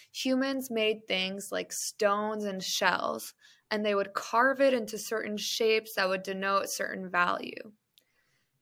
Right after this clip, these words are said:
And the reason it was valuable is because you had to expend energy to create this disc or this shell.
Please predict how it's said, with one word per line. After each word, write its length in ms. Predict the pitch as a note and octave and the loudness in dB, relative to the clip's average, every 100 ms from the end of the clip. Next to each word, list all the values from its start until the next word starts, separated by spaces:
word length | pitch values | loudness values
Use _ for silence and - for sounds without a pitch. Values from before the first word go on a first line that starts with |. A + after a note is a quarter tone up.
| - | -8
And 300 | G#3+ G#3+ - _ _ | -4 -4 -8 _ _
the 100 | A3 | 0
reason 420 | A3 C4+ F4 F4+ | 2 2 2 2
it 80 | D#4+ | 0
was 160 | B3 G3+ | -2 -4
valuable 840 | F#3 F#3 G#3 A#3+ A3 F#3+ - - - | 2 4 6 4 0 -2 -6 -6 -6
is 140 | A3 | -6
because 380 | G3 G#3+ A3 G#3+ | -4 -4 -4 -4
you 80 | A3 | -4
had 300 | G#3 A#3 A#3 | 2 2 2
to 160 | B3+ | -4
expend 600 | A3+ - - - G#3+ A3 A3 | -4 -6 -8 -4 -2 -2 -4
energy 500 | G3+ G3+ G3+ F#3 F#3 | -4 -2 -6 -4 -4
to 100 | F#3 | -4
create 600 | - - A3 A3 B3 - | -8 -6 0 2 2 -2
this 240 | F#3 F#3+ - | -6 -6 -8
disc 420 | - - - - - | -4 -4 -4 -12 -6
or 160 | C#3+ F#3+ | -4 -2
this 240 | G#3+ - | -4 -4
shell. 500 | - - - - - | -6 -4 -6 -8 -14